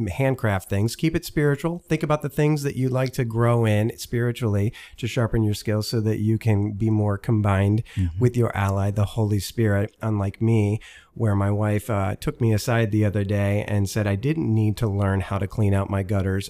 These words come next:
Speaker 1: via a leaf blower and standing on the roof.
Speaker 2: Mm.
Speaker 1: Uh, that was kind of embarrassing, I imagine, for her. She's like, "What are you doing up there trying to leaf blow the gutters?" Yeah, so anyways,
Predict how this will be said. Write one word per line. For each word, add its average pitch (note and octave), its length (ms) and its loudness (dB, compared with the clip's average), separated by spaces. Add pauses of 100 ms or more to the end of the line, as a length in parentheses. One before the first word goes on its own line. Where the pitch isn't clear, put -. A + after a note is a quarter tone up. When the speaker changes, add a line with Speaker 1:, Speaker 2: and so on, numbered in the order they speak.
(120)
Speaker 1:
via G#2+ 800 0 (240)
a G2 100 -2
leaf A2 340 -2
blower F#2+ 300 0
and F#2 140 0
standing G2 320 -2
on F#2+ 120 0
the F#2 80 -2
roof. F#2 400 -2 (180)
Speaker 2:
Mm. F#2+ 160 -6
Speaker 1:
Uh, F#2 180 -4
that F#2+ 120 -6
was A2 100 -12
kind G2+ 180 -8
of G2 60 -6
embarrassing, F#2 720 -4
I F#2+ 180 2
imagine, F#2 480 0
for A2 120 -4
her. G#2 140 0
She's - 180 -6
like, - 100 -6
"What F#4+ 200 -6
are G#4 100 -6
you F4 220 -8
doing F#4 360 -6
up - 160 -10
there - 200 -6
trying - 280 -6
to - 80 -10
leaf E4 400 -6
blow A#3 500 -4 (280)
the - 80 -12
gutters?" A2+ 600 -4
Yeah, - 260 -8
so A2 200 -4
anyways, G2 480 -2